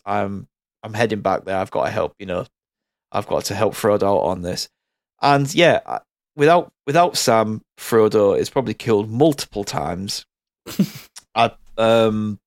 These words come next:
Speaker 1: is, yeah, so he, he's the one that rescues Frodo from Shelob.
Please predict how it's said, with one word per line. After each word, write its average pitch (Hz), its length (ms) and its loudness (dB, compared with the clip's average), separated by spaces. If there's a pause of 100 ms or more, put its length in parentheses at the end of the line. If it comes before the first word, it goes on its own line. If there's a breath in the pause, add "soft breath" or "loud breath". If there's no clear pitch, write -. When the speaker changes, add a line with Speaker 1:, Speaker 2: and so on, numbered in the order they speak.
(1200 soft breath)
Speaker 1:
is, 147 400 0 (760)
yeah, 156 320 2
so 123 260 2
he, 151 380 4
he's 143 540 2
the 135 80 2
one 127 260 4
that 117 180 2
rescues 110 400 -2
Frodo 101 440 0
from 95 400 -4
Shelob. 151 480 2